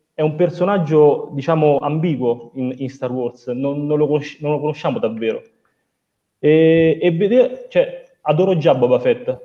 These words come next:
ado-, adoro Boba Fett di The Mandalorian, è stato, è stato veramente, è stato veramente bello vederlo, è stato fantastico vederlo, eh, di nuovo con la sua armatura, e mi ha emozionato molto più lui di quanto non abbia fatto,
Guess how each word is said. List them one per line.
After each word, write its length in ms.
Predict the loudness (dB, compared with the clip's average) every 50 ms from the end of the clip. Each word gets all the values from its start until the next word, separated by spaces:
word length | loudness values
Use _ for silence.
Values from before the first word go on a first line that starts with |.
| -20 _ _ _ -8
ado-, 240 | -4 -4 -4 -4 0
adoro 300 | 0 2 2 4 2 2
Boba 240 | 0 0 2 2 2
Fett 220 | 2 0 -4 -4 -4
di 120 | -4 -2
The 80 | -2 -2
Mandalorian, 440 | -2 0 2 2 2 2 2 0
è 40 | -4
stato, 580 | -4 -6 -2 0 0 2 2 2 2 4 4 2
è 40 | 2
stato 220 | 2 -2 0 2
veramente, 440 | 2 2 2 2 -2 -4 -2 -2 0
è 800 | 0 0 0 0 0 2 2 2 2 2 0 -2 -4 -8 -10 -16
stato 160 | -10 -4 -2
veramente 280 | -2 0 -2 -2 -4 -6
bello 260 | 2 2 4 4 4 2
vederlo, 400 | 2 2 2 2 2 2 0 -4
è 40 |
stato 340 | -4 -4 -6 -6 -6 -6 -14 _ _ _ _ _ _ _
fantastico 640 | -2 -2 -2 0 0 0 0 0 -2 -6 -2 0 0
vederlo, 640 | 2 4 2 4 4 4 4 4 2 0 -4 -16 -20 -20 -20 -20 -20 -20 _ -20 -20 -20 _ -20 _ _ _
eh, 300 | 4 6 8 8 8 6
di 80 | 6 4
nuovo 220 | 4 4 6 6 6
con 100 | 6 4
la 80 | 2
sua 140 | 2 2 2
armatura, 720 | 2 4 2 0 0 0 0 0 0 0 -2 -4 -8 -14 -18 -20 -20 _ _ _ _ _ _ _ _ _ _ _ _ _ _ _
e 120 | -4 -4
mi 100 | -2 -2
ha 40 | 0
emozionato 420 | 0 0 0 2 0 2 2 2
molto 440 | 2 4 6 6 4 4 2 -4 -4
più 120 | 0 0 0
lui 480 | 2 2 2 2 2 0 0 -2 -4
di 100 | -6 -2
quanto 260 | -2 0 -2 -2 -2 -2
non 120 | -2 0
abbia 260 | -2 -2 0 0 0
fatto, 760 | 2 2 0 0 0 -2 0 2 4 4 2 0 -2 -6 -16 -16